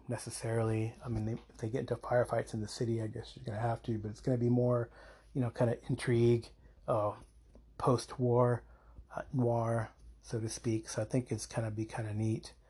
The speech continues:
'cause they're still, you know, in the breakout phase, in my opinion.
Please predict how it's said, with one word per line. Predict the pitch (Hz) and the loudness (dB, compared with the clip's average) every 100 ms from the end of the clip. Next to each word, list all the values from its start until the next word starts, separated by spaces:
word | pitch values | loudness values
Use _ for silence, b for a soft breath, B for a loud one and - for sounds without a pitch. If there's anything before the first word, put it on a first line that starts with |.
| b b b | b b b
'cause | - | 0
they're | 123 | 0
still, | - - 120 117 113 | 2 4 6 4 2
you | 110 | 0
know, | 110 | 0
in | 107 | 0
the | 107 107 175 - - | -2 -6 -14 -8 0
breakout | 110 110 117 110 - | 0 2 0 -2 -4
phase, | 120 113 110 - | -4 -4 -6 -4
in | 120 | -2
my | 113 | 0
opinion. | 110 - 113 110 110 | -2 -2 0 0 0